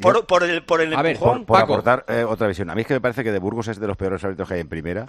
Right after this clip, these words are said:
Speaker 1: Bueno, eso al margen.
Speaker 2: Y ha, ha estado años, eh, más, eh, discreto y años terribles. Los ha tenido terribles. Y ahora este año le está tocando año terrible.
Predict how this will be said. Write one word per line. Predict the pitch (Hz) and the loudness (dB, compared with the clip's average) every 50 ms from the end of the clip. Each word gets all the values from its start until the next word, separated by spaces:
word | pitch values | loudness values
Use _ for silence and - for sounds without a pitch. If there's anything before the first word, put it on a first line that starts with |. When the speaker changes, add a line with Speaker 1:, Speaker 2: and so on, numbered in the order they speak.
| - | -6
Speaker 1:
Bueno, | - 185 220 - | -4 -4 -4 -4
eso | - - 175 | -2 -2 -2
al | 170 156 | 0 0
margen. | 147 139 127 - - 98 95 | -2 -4 -4 -6 -10 -12 -8
Speaker 2:
Y | 120 120 110 | -4 -2 -2
ha, | 95 - | -2 -4
ha | - 92 | -6 -8
estado | 92 - - 107 107 107 107 | -6 -2 0 0 2 2 0
años, | 101 104 110 110 110 107 - - 110 | 0 0 0 -2 -2 -2 -2 -4 -4
eh, | 104 104 104 98 98 98 95 92 92 | -2 -2 0 -2 -2 -2 -2 -4 -6
más, | 90 95 98 101 101 98 98 90 - - | -8 -8 -4 -2 0 0 -2 -2 -6 -8
eh, | 95 101 98 95 92 90 90 90 90 | -6 -4 -4 -2 -2 -2 -4 -4 -6
discreto | 95 - 104 107 92 131 | -8 -6 -6 -4 -2 -2
y | 120 | -2
años | 107 104 113 - - - _ _ _ | 0 -2 -2 -6 -8 -12 _ _ _
terribles. | _ - 113 101 107 117 113 90 73 67 58 - - - | _ 0 0 0 0 -2 -4 -4 -6 -8 -12 -14 -18 -12
Los | - 82 80 | -10 -4 -4
ha | 107 98 | -2 -2
tenido | - 110 113 120 - | 0 0 0 0 0
terribles. | 113 98 98 110 104 92 82 71 67 - - _ | 0 -2 -2 -2 -4 -4 -6 -6 -8 -12 -16 _
Y | - 90 85 | -10 -6 -4
ahora | 87 92 101 107 - | -2 -2 -2 -4 -4
este | 101 95 - - | -8 -8 -6 -4
año | 98 104 110 104 - - | -4 -2 -2 -4 -4 -6
le | 104 101 | -6 -6
está | 90 - 95 85 | -6 -6 -6 -8
tocando | 98 90 98 101 98 | -8 -8 -6 -8 -6
año | 95 95 90 | -8 -6 -6
terrible. | 92 90 80 78 76 71 69 65 | -6 -6 -8 -8 -12 -14 -14 -16